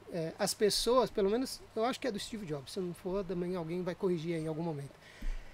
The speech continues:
As pessoas não sabem o que elas querem até você mostrar a elas. Então, assim, a gente falava com dois tipos de pessoas. Falava com as pessoas que sabiam o que queriam.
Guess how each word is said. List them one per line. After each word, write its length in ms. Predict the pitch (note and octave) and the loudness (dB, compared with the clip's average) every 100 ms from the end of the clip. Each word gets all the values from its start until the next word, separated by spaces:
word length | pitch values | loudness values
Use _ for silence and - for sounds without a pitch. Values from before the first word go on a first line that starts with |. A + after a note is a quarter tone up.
| - - - | -16 -20 -10
As 120 | - | -6
pessoas 260 | - F3 B3 | -2 0 4
não 140 | B3+ | 4
sabem 340 | C4 - B3 A3+ | 4 4 4 2
o 40 | |
que 80 | A#3 | 4
elas 200 | G3+ E3+ | 2 2
querem 280 | - A3+ A#3 | 0 2 2
até 200 | F#3+ A3 | 2 0
você 220 | A#3 C4 | 0 0
mostrar 480 | B3+ A#3+ A3+ A#3 G3 - - - - - - | 0 0 2 2 2 -4 -20 -20 -20 -20 -8
a 100 | F3+ | -2
elas. 440 | E3 C#3 C3+ - - - - - - - - - - - - - | 0 0 -6 -14 -18 -20 -20 -20 -20 -20 -20 -20 -20 -20 -20 -14
Então, 200 | - C#4 | 8 10
assim, 260 | C4+ - F#3 | 10 6 2
a 80 | A3 | 2
gente 180 | G3 C4 | 2 4
falava 280 | C#4 C4 B3+ | 4 4 4
com 140 | C4 | 2
dois 240 | G#3 C#4 - | 4 6 4
tipos 220 | - C#4 | 0 -4
de 60 | C4+ | -2
pessoas. 400 | C4+ - D#3 - | -2 -2 -4 -4
Falava 300 | F3+ G3+ G#3+ | -2 0 2
com 80 | |
as 60 | A3 | 0
pessoas 260 | - E3 - | -2 -4 -2
que 80 | |
sabiam 340 | - G#3 D#3+ C#4+ | 2 2 4 4
o 40 | |
que 100 | C#4+ | 4
queriam. 420 | - G#3+ F3 A#3 | 0 0 2 0